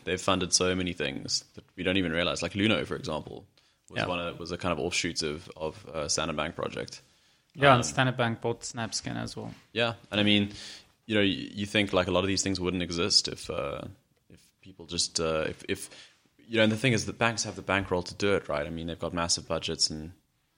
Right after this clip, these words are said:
Speaker 1: half these projects internally are gonna fail anyway, so they may as well invest in startups.
Speaker 3: Yeah, I think I just wanna come back to the one point you made, Nick, specifically around when you got the idea about incentivizing the children to actually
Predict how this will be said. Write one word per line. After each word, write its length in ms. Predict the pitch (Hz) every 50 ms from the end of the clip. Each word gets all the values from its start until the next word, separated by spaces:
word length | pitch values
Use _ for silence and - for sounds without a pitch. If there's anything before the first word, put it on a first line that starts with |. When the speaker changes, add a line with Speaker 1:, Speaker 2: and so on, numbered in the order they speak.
| _ _ _ -
Speaker 1:
half 180 | 92 90 -
these 140 | - 90 85
projects 480 | - 101 87 82 - 85 82 - - -
internally 420 | - - 90 - 98 92 90 85
are 60 | 80
gonna 180 | 78 87 82 82
fail 240 | - - 80 78 78
anyway, 300 | 80 87 85 69 62 -
so 100 | - -
they 60 | 92
may 100 | 90 85
as 100 | 82 78
well 100 | 85 80
invest 280 | 80 82 82 80 - -
in 60 | -
startups. 560 | - - - 90 82 - - - - - - - _ _ _ _ _ _ _ _ _ _ _ _ _ _ _ _ _ _ _ -
Speaker 3:
Yeah, 180 | - 139 127
I 80 | 127 135
think 240 | - 185 180 160 156
I 80 | 156
just 180 | 143 - 180 -
wanna 160 | 196 170 160
come 220 | 135 - 147 135 120
back 200 | 120 120 - -
to 100 | - 123
the 80 | 123
one 200 | 117 117 117 117
point 360 | 113 - 117 117 113 110 -
you 80 | 113 110
made, 340 | 107 107 107 104 107 104 - _ _ _
Nick, 460 | - 113 110 107 104 - - _ - - _
specifically 640 | - - - 123 113 - 127 117 127 123 135 127 120
around 560 | 117 107 110 113 110 110 110 107 107 107 - - _ _ _ _ - 110
when 520 | 110 110 107 110 113 113 113 113 113 113
you 160 | 113 113 113 110
got 360 | - - - 113 107 - -
the 60 | 120
idea 400 | 110 104 104 107 107 - 110 107
about 400 | 107 107 107 104 107 107 - -
incentivizing 960 | - 123 120 110 - - 120 117 117 117 120 120 120 110 113 113 - - 120 117
the 100 | 113 107
children 680 | - - 117 110 110 110 104 101 104 110 110 107 - _ _ -
to 60 | 117 107
actually 720 | 104 104 - - - 110 101 107 104 104 101 101 -